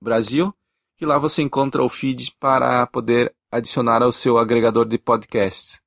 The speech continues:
E aí você recebe automaticamente os updates de cada episódio.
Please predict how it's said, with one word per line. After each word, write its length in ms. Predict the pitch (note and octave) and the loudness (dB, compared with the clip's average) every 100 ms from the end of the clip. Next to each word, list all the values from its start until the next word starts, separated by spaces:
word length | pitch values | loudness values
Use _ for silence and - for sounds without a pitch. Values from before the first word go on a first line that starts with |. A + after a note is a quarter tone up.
| _ | _
E 160 | A#2 A#2 | -6 -2
aí 400 | A2 G#2+ G#2+ A#2+ - | 0 -2 -4 -8 -12
você 240 | A2+ A#2+ | -8 -4
recebe 400 | A2 - A2 G#2 | -4 -2 0 0
automaticamente 1000 | G2+ A2+ G2+ - A#2 G2+ G2 - A2+ - _ | -2 -2 -4 -6 -6 -4 -6 -8 -12 -14 _
os 460 | A2+ G#2 G2+ - - | -8 -6 -6 -10 -10
updates 640 | - G#2+ G#2 G2+ - - | -12 -6 -4 -4 -6 -10
de 100 | A2+ | -10
cada 420 | - G2+ G2+ G#2 - | -4 -2 -2 -4 -6
episódio. 580 | G2 - G2 F2+ E2+ | -16 -10 -4 -2 -2